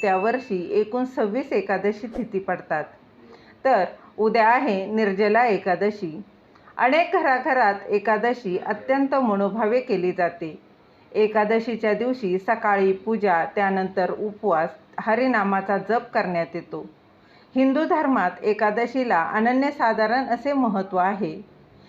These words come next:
भगवान श्रीहरी विष्णूंची आराधना करण्याचा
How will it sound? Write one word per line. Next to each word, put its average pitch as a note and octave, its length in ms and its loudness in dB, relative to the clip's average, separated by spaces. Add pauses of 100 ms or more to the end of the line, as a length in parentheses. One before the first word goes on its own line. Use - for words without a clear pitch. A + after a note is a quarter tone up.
(240)
भगवान C#4+ 460 2
श्रीहरी A3+ 500 2
विष्णूंची G#3+ 760 -2
आराधना A3 560 2
करण्याचा G#3+ 640 0